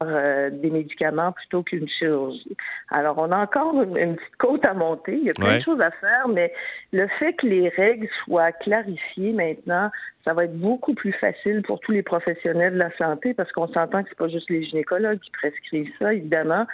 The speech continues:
Speaker 2: Mhm.
Speaker 1: Il y a les I P S en première ligne, il y a les médecins de famille, il y a les cliniques d'avortement.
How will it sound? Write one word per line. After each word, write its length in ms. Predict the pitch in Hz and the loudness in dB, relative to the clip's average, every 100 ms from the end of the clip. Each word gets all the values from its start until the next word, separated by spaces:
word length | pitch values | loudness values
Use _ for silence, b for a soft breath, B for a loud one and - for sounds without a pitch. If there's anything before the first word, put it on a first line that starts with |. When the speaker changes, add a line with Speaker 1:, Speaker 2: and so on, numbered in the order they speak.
| B | B
Speaker 2:
Mhm. 240 | 107 131 139 | 2 2 2
Speaker 1:
Il 80 | |
y 60 | 160 | 2
a 60 | 156 | 2
les 160 | 156 | 0
I 180 | 156 156 | -4 -6
P 160 | - 165 | 0 4
S 180 | 170 180 - | 4 2 0
en 160 | 160 | 0
première 480 | 160 160 160 175 180 | 0 0 2 2 2
ligne, 400 | 202 214 208 208 | 2 4 4 4
il 60 | 190 | 4
y 20 | |
a 60 | 151 | 2
les 100 | 151 | 4
médecins 340 | 156 160 175 | 0 2 -2
de 60 | 170 | 0
famille, 540 | 165 160 165 202 202 | 2 2 2 2 2
il 60 | 196 | 2
y 60 | |
a 20 | 170 | 2
les 120 | 160 | 0
cliniques 420 | - 170 170 170 | -2 -2 -2 0
d'avortement. 680 | 160 156 156 - 151 156 214 | 0 0 -2 0 0 2 0